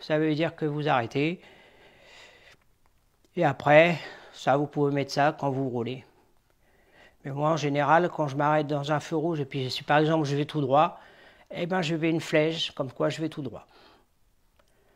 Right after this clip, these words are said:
Donc c'est un sac à dos que j'ai trouvé sur Amazon.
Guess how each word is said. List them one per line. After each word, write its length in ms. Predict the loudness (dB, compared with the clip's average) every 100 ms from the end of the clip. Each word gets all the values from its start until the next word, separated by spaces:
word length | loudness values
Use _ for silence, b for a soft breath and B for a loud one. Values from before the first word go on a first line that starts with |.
| _ _ _ _ _ _ _ _ _ _ _ -2
Donc 220 | -2 0
c'est 140 | 4
un 100 | 4
sac 260 | 4 2 2
à 100 | 2
dos 200 | 4 0
que 180 | -2 -2
j'ai 160 | -2
trouvé 360 | -2 0 2 2
sur 260 | 0 2
Amazon. 600 | 2 2 2 2 2 2